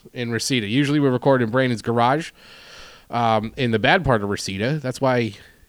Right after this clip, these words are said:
you know, you don't hear any car alarms. There's no sirens, no ghetto birds. The birds are having sex with the bees. Everything's great in this part of Reseda.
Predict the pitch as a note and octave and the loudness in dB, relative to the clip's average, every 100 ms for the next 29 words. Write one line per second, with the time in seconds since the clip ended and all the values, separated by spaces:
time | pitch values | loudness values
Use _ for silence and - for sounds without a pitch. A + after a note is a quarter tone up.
0 | - A2+ G#2+ A2+ B2+ C3 A#2+ A2+ - F3 | -8 -4 0 0 2 2 0 0 4 6
1 | E3+ E3 D#3+ D#3+ D3+ A2 A2 - E3+ D#3+ | 6 4 0 -4 -8 -10 -10 -4 0 0
2 | E3 E3 D#3 C3 G#2+ F#3 F3+ E3 F3+ F3 | 2 0 0 -2 0 4 4 4 4 4
3 | E3+ D#3 - - - - - - - - | 2 -2 -12 -14 -18 -18 -20 -20 -20 -10
4 | B2+ D#3+ E3+ D#3 D#3+ D3+ C3+ D3+ - A2+ | 2 4 6 6 4 2 0 -4 -4 -8
5 | A2 F#3+ F#3+ F#3+ F#3 F3 - C#3+ C#3 - | -4 -2 -2 -2 -4 -4 -6 -10 -12 -2
6 | F#3+ A#3 F3+ G#3+ G3+ E3 D#3+ F3 D3+ A2+ | 2 2 0 0 0 0 -4 0 0 0
7 | G#2+ - A2 A2 | -2 -4 -2 -2